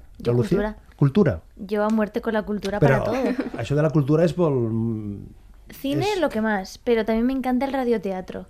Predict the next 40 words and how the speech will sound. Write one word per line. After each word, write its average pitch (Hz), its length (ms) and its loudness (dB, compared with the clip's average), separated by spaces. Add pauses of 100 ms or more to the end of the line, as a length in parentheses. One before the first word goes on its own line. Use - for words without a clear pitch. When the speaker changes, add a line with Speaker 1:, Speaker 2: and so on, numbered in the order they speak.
Speaker 2:
El 139 220 4
Speaker 1:
Es 120 100 0
Speaker 2:
radioteatro. 123 800 0
Speaker 1:
Me 226 160 2
encanta. 202 680 -6 (220)
Speaker 2:
¿Qué - 80 -10
Speaker 1:
Y 202 60 2
Speaker 2:
es 214 80 4
Speaker 1:
luego 233 100 4
Speaker 2:
eso 190 100 6
del 156 120 6
radioteatro? 107 680 -2 (340)
Speaker 1:
Radioteatro 226 800 0
es 254 260 0
que 214 340 -6 (100)
tú 233 200 0
como 226 400 0
oyente 233 560 2 (160)
Speaker 2:
Ah. 101 220 -6
Speaker 1:
te 220 80 -2
metes 208 280 -2
en 220 120 0
un 220 80 2
mundo 220 400 4
en 190 120 -2
el 185 160 -4
que 190 160 -2
te 196 160 -2
propongan 226 540 0 (100)
y 240 120 0
tienes 202 240 -4
que 214 80 -8
jugar 190 360 -2
a 196 260 2
creerte 180 360 -6
lo 185 140 -6
que 180 160 -4
te 180 80 -6
están 185 240 -8
contando. 180 480 -4